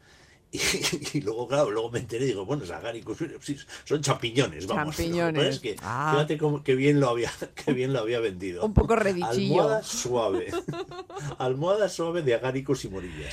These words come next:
Speaker 2: Sí, sí.
Speaker 1: En fin. Eh, bueno, pues, eh, es muy sencillo. Lavar bien los, los champiñones.
Speaker 2: Muy bien.
Speaker 1: Eh, esto lo hemos, nos aburrimos de decirlo. Y sobre una cazuela, aceite, ajo picado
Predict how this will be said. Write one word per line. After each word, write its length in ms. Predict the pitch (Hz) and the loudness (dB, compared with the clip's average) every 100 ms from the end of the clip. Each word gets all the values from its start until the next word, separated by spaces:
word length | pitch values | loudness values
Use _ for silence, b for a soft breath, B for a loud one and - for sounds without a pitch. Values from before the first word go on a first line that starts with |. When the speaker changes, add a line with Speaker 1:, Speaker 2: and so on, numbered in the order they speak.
| 480 370 | -10 -10
Speaker 2:
Sí, 260 | - 208 | -8 -8
sí. 300 | 202 214 208 - | -6 -6 -6 -6
Speaker 1:
En 260 | 107 95 | -4 -2
fin. 260 | - 95 73 - - - - | -4 -10 -10 -18 -20 -20 -4
Eh, 500 | 120 113 110 107 107 107 | 6 8 8 6 4 4
bueno, 220 | 110 92 | 4 4
pues, 220 | 101 - | 0 0
eh, 240 | 104 110 110 _ _ | -8 -8 -8 _ _
es 180 | - 120 | -6 4
muy 120 | 143 | 6
sencillo. 520 | 131 107 - 101 85 82 | 6 2 0 -4 -4 0
Lavar 340 | 120 135 151 | 4 4 4
bien 240 | 123 113 | 0 0
los, 400 | 107 101 95 - | 0 0 -2 -8
los 500 | - 95 98 95 90 - | -12 -8 -6 -6 -8 -10
champiñones. 760 | 85 85 90 107 135 156 143 | -12 -12 -10 -6 -2 -2 -2
Speaker 2:
Muy 200 | 185 208 | 2 2
bien. 280 | 147 117 180 | 2 -2 -4
Speaker 1:
Eh, 80 | - | -4
esto 220 | - 95 | -6 -6
lo 80 | 92 | -4
hemos, 240 | 95 95 90 | -6 -10 -12
nos 320 | 95 90 - | -10 -8 -8
aburrimos 600 | 85 85 90 101 92 87 | -8 -10 -8 -8 -8 -8
de 100 | 85 80 | -10 -10
decirlo. 500 | - 104 101 143 147 B B B | -8 -8 -4 -4 -4 B B B
Y 280 | 101 101 98 | -8 -4 -2
sobre 320 | - 101 98 | -2 0 0
una 520 | 101 107 107 104 101 95 | 0 -2 -2 -4 -6 -6
cazuela, 600 | 104 - 120 156 170 117 | -8 -4 -2 0 -2 -4
aceite, 520 | 98 104 104 98 131 | -8 -6 -6 -4 -4
ajo 320 | 101 95 110 | -4 -6 -6
picado 640 | 107 98 123 139 180 214 | -6 -2 0 2 2 0